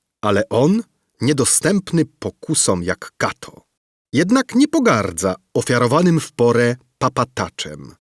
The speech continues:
Do fundowanych sobie babek śmietankowych wstrętu szczególnego nie żywi. Nie widziano też nigdy, żeby wyrzucał za okno jabłko lub gruszkę, których smak niezwykły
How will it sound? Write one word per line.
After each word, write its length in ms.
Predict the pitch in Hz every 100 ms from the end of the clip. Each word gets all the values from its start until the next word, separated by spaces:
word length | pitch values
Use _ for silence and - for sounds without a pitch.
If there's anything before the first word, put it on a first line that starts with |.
| _ _ 101
Do 160 | 110
fundowanych 600 | - 117 113 107 147 147
sobie 340 | - 120 101 95
babek 440 | 85 113 101 92
śmietankowych 880 | - 98 92 92 90 123 226 - - - - - -
wstrętu 720 | - - 127 131 135 127 208
szczególnego 800 | - - 165 170 120 104 104 135
nie 220 | 208 254
żywi. 500 | 139 120 78 71 - _ _ _ _ _ _ _
Nie 140 | 131 175
widziano 340 | 196 311 302
też 240 | 139 - 107
nigdy, 420 | 113 101 120 147 - - -
żeby 360 | 98 113 110 98
wyrzucał 640 | 107 104 240 - 190 131
za 140 | 101 117
okno 340 | 139 - 98 90
jabłko 720 | 90 131 151 156 151 - 143
lub 380 | 117 107 101 -
gruszkę, 800 | 87 104 151 - - - 78 78 - - -
których 400 | - 98 95 -
smak 460 | - 101 147 -
niezwykły 840 | 92 87 78 82 151 - 131 123